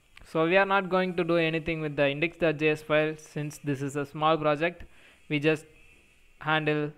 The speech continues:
this app for, uh, app component as a main one. So we are not going to do anything with this. So we can close that now. So inside this app,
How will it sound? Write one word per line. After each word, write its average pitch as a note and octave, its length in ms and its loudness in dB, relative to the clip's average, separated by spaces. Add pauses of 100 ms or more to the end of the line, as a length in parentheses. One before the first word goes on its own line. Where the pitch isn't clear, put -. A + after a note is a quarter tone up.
(160)
this D#3+ 420 -2 (440)
app E3 460 4
for, D3+ 220 0
uh, C#3 320 2 (200)
app D#3+ 200 4
component D3+ 440 0
as C#3 160 0
a D3 60 -4
main C3+ 260 -4
one. C3 140 -8 (500)
So D#3 200 -2
we D#3 80 4
are D#3+ 100 6
not D#3 220 -2
going D3+ 200 -2
to D3 80 0
do C#3+ 80 0
anything C#3+ 380 -4
with C3 160 -10
this. C3+ 160 -8 (1400)
So D3+ 120 -4
we D3 120 0
can D3+ 200 -4
close C#3+ 220 0
that C#3+ 160 -4
now. B2+ 200 -10 (880)
So - 140 -4
inside D#3 380 0
this G3+ 160 4
app, F3+ 300 4